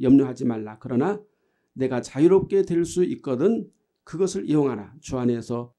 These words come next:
부르심을 받은 자는 종이라도 주께 속한 자유인이요. 또한 그와 같이 자유인으로 있을 때에 부르심을 받은 자는 그리스도의 종이니라. 그래서 예수 그리스도 안에서는 주인이나 종이나 차별이 없다. 이렇게 말씀하고 있어요.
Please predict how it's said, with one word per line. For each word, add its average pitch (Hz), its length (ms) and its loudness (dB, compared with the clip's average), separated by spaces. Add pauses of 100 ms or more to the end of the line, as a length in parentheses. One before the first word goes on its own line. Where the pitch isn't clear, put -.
부르심을 165 600 4
받은 123 300 -2
자는 107 300 -6
종이라도 120 560 -2
주께 180 340 -6
속한 170 400 -6
자유인이요. 120 800 -6
또한 131 240 -2
그와 123 240 -10
같이 120 240 -14
자유인으로 143 760 0
있을 131 320 -8
때에 160 380 0 (380)
부르심을 127 500 -2
받은 110 320 -6
자는 135 340 0
그리스도의 120 480 -12
종이니라. 143 580 -6 (540)
그래서 110 460 -12 (720)
예수 196 320 4
그리스도 - 380 -10
안에서는 165 460 -8 (200)
주인이나 170 580 -4
종이나 147 480 -8
차별이 226 380 -6
없다. 127 440 -14
이렇게 131 200 -14
말씀하고 120 500 -14
있어요. - 200 -20